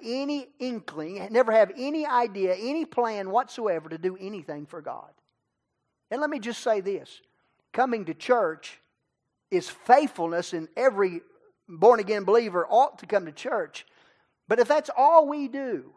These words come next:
if that's all we do, then we're not planning to work for God.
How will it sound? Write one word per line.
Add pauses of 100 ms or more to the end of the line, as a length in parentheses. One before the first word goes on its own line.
(160)
if
that's
all
we
do, (460)
then
we're
not
planning (140)
to
work
for
God.